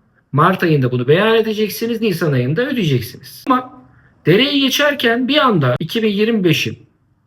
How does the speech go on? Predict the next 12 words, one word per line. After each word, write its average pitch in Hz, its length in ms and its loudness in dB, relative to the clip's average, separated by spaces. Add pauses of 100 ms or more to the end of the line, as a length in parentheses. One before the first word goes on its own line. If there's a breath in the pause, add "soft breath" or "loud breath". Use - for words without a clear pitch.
(120)
aralığında, 147 520 2
daha 135 200 0
önce 160 220 2
hiç 160 160 -4
böyle 160 180 2
bir - 60 -6
şey 135 260 -2
yokken, 120 500 -4 (100)
konut 214 380 -4
kira 202 260 0
gelirlerinin 135 560 0
vergilendirilmesinde 131 1300 -2